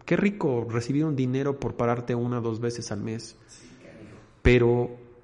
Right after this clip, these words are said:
pero ¿por qué voy a, voy a dejar mi sueño y voy a dejar de estar enfocado en lo que yo realmente deseo? Y también otra,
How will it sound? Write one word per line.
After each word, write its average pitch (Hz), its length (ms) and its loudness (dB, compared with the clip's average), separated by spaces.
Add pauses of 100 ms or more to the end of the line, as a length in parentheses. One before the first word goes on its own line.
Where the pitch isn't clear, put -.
(600)
pero 147 200 2
¿por 151 220 2
qué 180 160 2
voy 175 240 2
a, 180 180 -4 (220)
voy 139 240 0
a 160 40 0
dejar 127 720 0
mi 104 180 -4
sueño 117 440 0
y 123 60 0
voy 120 160 0
a 131 80 2
dejar 113 340 -2
de 120 60 0
estar 113 240 0
enfocado 117 500 -4
en 117 60 0
lo 104 140 -4
que 104 100 -4
yo 110 160 0
realmente 113 560 0
deseo? - 460 -2 (400)
Y 107 80 -2
también 113 480 4
otra, 127 380 2